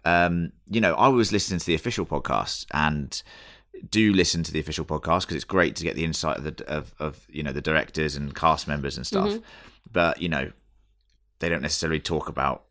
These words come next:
Speaker 1: all the references, and they were even talking about the references, and they missed out, like,
Speaker 2: Yeah, well, I
Speaker 1: Loads.
Speaker 2: think
Speaker 1: They only
Speaker 2: there
Speaker 1: had
Speaker 2: was
Speaker 1: time to talk about a certain few, so it's impo-, you know, it's nice for us to be able to go through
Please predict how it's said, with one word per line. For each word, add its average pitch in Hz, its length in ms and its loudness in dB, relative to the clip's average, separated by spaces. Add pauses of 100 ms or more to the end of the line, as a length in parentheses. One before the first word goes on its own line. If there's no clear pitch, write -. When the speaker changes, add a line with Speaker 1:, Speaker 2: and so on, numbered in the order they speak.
(120)
Speaker 1:
all 82 160 -2
the 67 100 -6
references, 73 560 -4
and 92 140 -2
they 139 120 4
were 180 80 8
even 87 180 0
talking 80 180 -2
about 71 100 0
the 64 60 -6
references, 73 480 -4
and 92 280 -4
they 139 140 0
missed 175 240 -2
out, 80 200 -2
like, - 360 -4 (440)
Speaker 2:
Yeah, 202 240 4
well, - 140 6
I - 80 10
Speaker 1:
Loads. - 160 4
Speaker 2:
think - 0 -
Speaker 1:
They 110 80 2
only 117 120 8
Speaker 2:
there 131 100 6
Speaker 1:
had 117 80 10
Speaker 2:
was - 40 0
Speaker 1:
time 131 380 6
to 95 80 -4
talk 123 260 4
about 98 220 4
a 82 40 -2
certain 92 280 2
few, 113 360 2
so 87 200 -2
it's 85 180 -4
impo-, 95 340 -8
you 101 100 -4
know, 78 140 0
it's 71 160 -6
nice 107 300 2
for 92 160 0
us 87 220 2
to - 100 -6
be 85 80 2
able 78 160 2
to 78 60 -4
go 78 200 0
through 76 380 -2